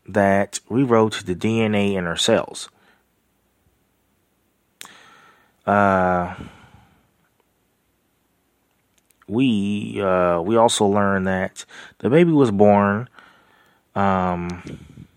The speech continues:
that the baby was born, uh, healthy and normal,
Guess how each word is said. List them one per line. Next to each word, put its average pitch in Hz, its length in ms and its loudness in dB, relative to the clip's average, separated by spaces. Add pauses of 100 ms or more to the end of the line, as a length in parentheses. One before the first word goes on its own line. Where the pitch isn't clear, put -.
(880)
that 107 120 -4
the 101 80 0
baby 123 220 2
was 110 160 0
born, 95 500 0 (760)
uh, 101 120 2
healthy 123 360 0
and 101 160 0
normal, 87 360 2